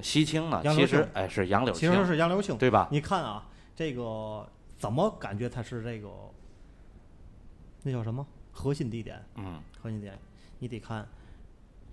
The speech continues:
Speaker 2: 政府在哪儿。
Speaker 1: 啊，对，政府在哪儿？
Speaker 2: 区政府。
Speaker 1: 最好的学校在哪儿？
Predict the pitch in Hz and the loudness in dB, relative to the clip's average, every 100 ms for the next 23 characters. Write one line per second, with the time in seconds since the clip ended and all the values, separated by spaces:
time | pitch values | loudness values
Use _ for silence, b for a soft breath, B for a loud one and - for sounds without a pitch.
0 | - - - - - - - 165 117 104 | -20 -20 -20 -20 -20 -20 -4 -2 -2 -4
1 | 120 110 92 110 104 98 - 98 - 90 | -8 -8 -4 0 2 0 -2 -2 -2 0
2 | 143 131 92 98 - B B 160 151 98 | 2 0 -2 -8 -10 B B 8 8 6
3 | 101 120 139 139 160 95 85 85 | 0 4 6 10 10 8 0 -6